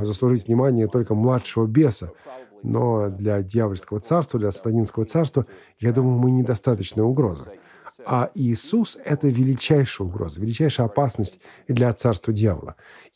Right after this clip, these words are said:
И вот поэтому сразу после общественного провозглашения о начале служения Сына Божия, а, дьявол дождался момента слабости,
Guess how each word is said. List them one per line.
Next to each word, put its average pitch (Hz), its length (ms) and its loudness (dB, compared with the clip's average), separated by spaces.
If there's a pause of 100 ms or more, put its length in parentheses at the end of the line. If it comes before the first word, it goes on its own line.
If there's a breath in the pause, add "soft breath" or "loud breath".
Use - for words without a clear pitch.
И 190 120 2
вот 151 260 0
поэтому 202 500 0
сразу 180 340 0
после 135 320 -2
общественного 123 640 0
провозглашения 110 1000 -2 (340 soft breath)
о 127 260 4
начале 120 480 2
служения 113 460 0
Сына 160 340 2
Божия, 87 440 -10 (1200 loud breath)
а, 117 400 0 (480)
дьявол 160 500 2
дождался 139 800 2
момента 143 440 2
слабости, 101 920 0